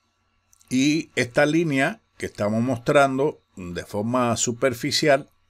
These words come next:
aparece, eh, como una de las principales efectuadas en la base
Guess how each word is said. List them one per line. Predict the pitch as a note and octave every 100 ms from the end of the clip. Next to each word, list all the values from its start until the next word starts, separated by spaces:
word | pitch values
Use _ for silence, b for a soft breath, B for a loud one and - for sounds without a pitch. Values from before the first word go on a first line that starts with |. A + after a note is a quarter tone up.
| -
aparece, | A2+ G#2+ G#2 A#2+ - B2+ - _ _ _
eh, | G#2 G2
como | - G#2 G#2+ A#2
una | D3 D3+ C3
de | A#2
las | A2
principales | - A#2+ C3 A#2+ C3+ - C#3+ C3 A#2+ - - -
efectuadas | B2 - F#2 - B2 A2 G#2+ - - _ _
en | A#2+ G2+
la | F#2+
base | F2+ F#2+ - E2+